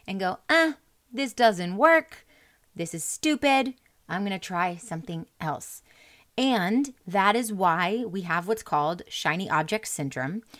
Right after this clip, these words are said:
That is why there are so many coaches and healers who do not have successful online businesses. And that is why people are constantly jumping from one program to the next, downloading this thing, starting something and not finishing it.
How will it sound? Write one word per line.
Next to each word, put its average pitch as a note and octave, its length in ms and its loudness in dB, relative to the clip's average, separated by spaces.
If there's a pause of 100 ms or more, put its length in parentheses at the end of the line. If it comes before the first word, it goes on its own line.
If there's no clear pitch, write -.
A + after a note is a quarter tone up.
(200)
That G3+ 260 4
is C4+ 160 -2
why F3+ 320 2
there F#3+ 160 -2
are E3 140 0
so F3+ 240 -8
many F#3+ 500 0
coaches E3+ 400 -4
and D#3+ 140 -4
healers D#3 420 -4
who F3 140 -12
do E3+ 120 -8
not F3 360 0
have D3 280 -2
successful - 760 -6
online D3 340 -4
businesses. D3+ 640 -6 (320)
And G3+ 200 0
that A3 200 2
is B3 160 -2
why F3 280 0
people G3+ 360 -6
are F3 120 -6
constantly A3 640 -4
jumping E3+ 420 -6
from E3 300 -8
one B3+ 240 0
program A3+ 500 -2
to F3 160 -10
the D#3+ 140 -6
next, B3+ 440 -4 (280)
downloading A#3+ 640 2
this A3+ 200 -2
thing, A3 320 -6
starting A#3+ 420 -2
something A3 380 -6
and F#3+ 80 -4
not F#3+ 180 -2
finishing F3 440 -6
it. E3+ 160 -2